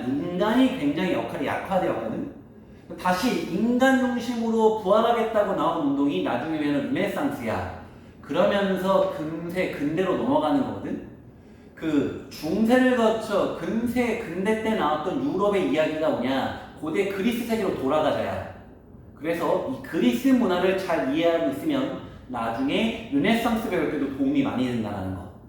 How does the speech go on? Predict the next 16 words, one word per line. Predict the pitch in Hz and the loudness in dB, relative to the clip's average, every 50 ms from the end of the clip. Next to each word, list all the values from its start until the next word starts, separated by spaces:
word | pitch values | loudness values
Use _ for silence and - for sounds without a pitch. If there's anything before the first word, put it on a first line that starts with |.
| - - - - | -20 -20 -20 -16
자, | - 107 | -14 -12
그래서 | - 104 - 92 90 - | -10 -10 -10 -10 -10 -6
그리스 | 120 131 123 127 127 123 | -4 -4 -4 -2 -4 -6
문화 | - 123 131 156 175 - | -4 -2 -2 -2 0 -2
중요하다. | - - - 123 127 123 226 220 - - | -4 -4 -2 -2 -2 -2 -2 -2 -4 -6
천천히 | - 196 190 196 196 202 180 156 | -6 -6 -6 -6 -4 -2 -2 0
들어가 | 143 135 127 120 113 | 0 2 2 0 0
볼게. | - - 120 127 160 196 220 247 - - - - - - - - - | -2 -4 -4 -2 -2 -2 -2 -4 -6 -8 -12 -16 -20 -20 -20 -20 -8
자, | - - - - - | -6 -6 -6 -4 -4
그리스 | 165 208 226 220 240 262 | -2 0 0 0 2 2
문화의 | 247 240 233 233 226 226 226 | 2 2 2 2 -2 -2 -4
특징 | - - - - 233 226 202 220 | -6 -8 -6 -4 -2 -2 -2 -2
두 | - - | -4 -4
가지는 | 165 185 170 160 - - - 208 214 - - - - - - - - - - - - - - - - - - - - - - - - - - - - | 0 2 2 2 2 0 0 0 -2 -2 -4 -6 -8 -10 -14 -18 -20 -20 -18 -16 -16 -16 -16 -18 -20 -20 -20 -20 -20 -20 -20 -20 -20 -20 -20 -20 -20
합리적인 | - - 262 262 269 269 269 269 269 277 269 262 220 220 202 190 190 190 185 190 202 202 - 262 | -10 -2 0 2 4 6 8 8 8 8 6 4 4 4 2 2 2 0 0 -4 -4 -2 -4 -2
문화였고 | - 131 - 269 269 262 - - - 107 101 208 - - - - | 0 0 0 0 0 -2 -4 -6 -8 -10 -10 -10 -10 -10 -10 -14